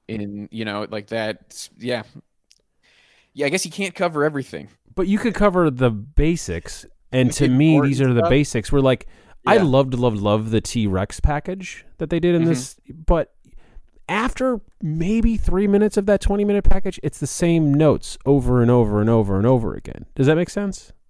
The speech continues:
Speaker 1: Yeah, it is. And I was surprised we didn't see more f-, specific. I was surprised they didn't talk to Gloria Jones.
Speaker 2: Mm-hmm. Mm-hmm.
Speaker 1: That, like, w-, w-, it, she's referenced when her son accepts,
Speaker 2: Mm-hmm.
Speaker 1: uh,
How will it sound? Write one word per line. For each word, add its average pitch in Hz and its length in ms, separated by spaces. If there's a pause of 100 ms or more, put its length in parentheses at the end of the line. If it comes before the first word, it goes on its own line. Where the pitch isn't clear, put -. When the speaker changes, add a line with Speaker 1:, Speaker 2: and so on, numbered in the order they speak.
Speaker 1:
Yeah, 127 380 (160)
it 127 160
is. 107 300
And 123 140
I 151 60
was 160 100
surprised 160 420
we 151 100
didn't 139 400
see 131 280
more 107 800 (180)
f-, - 400
specific. 139 520
I 131 120
was 208 140
surprised 131 280
they 135 40
didn't 135 200
talk 139 280
to 113 180
Gloria 117 340
Jones. 113 440 (200)
Speaker 2:
Mm-hmm. 143 640
Mm-hmm. 139 360
Speaker 1:
That, 123 240
like, 120 320 (120)
w-, 104 360 (360)
w-, 123 360
it, 120 140
she's 135 260
referenced 120 600
when 104 500 (420)
her 120 180
son 123 260
accepts, 110 520
Speaker 2:
Mm-hmm. 113 200
Speaker 1:
uh, 92 300